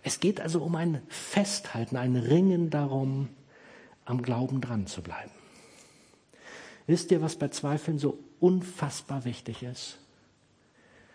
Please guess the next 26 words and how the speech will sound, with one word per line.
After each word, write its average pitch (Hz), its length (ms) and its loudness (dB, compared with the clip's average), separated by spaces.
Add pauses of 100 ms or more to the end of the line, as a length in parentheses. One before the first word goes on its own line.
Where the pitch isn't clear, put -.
(320)
Dass - 220 -8
wir 123 180 0
wissen, 143 320 -2
wo 120 140 -2
wir 110 80 -2
die - 140 -10
Antwort 156 520 -4
finden. 95 220 -12 (1900)
Weil 151 140 6
wenn 220 160 8
wir 160 120 4
Zweifel 175 960 -2
haben 165 480 0 (200)
und 151 180 2
sie 147 380 0 (540)
wo 160 400 2 (100)
an 139 120 -2
der 139 100 0
verkehrten - 480 -4
Stelle 185 600 0
suchen, 175 760 0 (960)
wo 156 260 4
wir 156 100 4
nicht 190 640 2
die - 180 -10
Antwort 190 840 -2